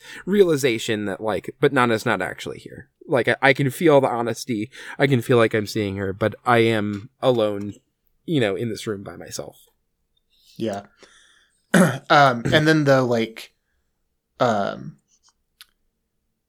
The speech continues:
Speaker 2: the constraint and formality of the press conference, um,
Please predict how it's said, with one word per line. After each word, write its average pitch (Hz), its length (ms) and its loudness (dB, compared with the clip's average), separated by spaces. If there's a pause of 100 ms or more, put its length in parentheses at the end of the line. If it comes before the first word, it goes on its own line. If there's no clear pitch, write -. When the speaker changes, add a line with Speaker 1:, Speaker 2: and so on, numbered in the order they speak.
(200)
Speaker 2:
the 143 180 4
constraint 135 760 0
and 131 140 -2
formality 113 440 -2
of 107 120 -4
the 110 60 -6
press 110 300 -4
conference, - 720 -8 (320)
um, 110 480 -4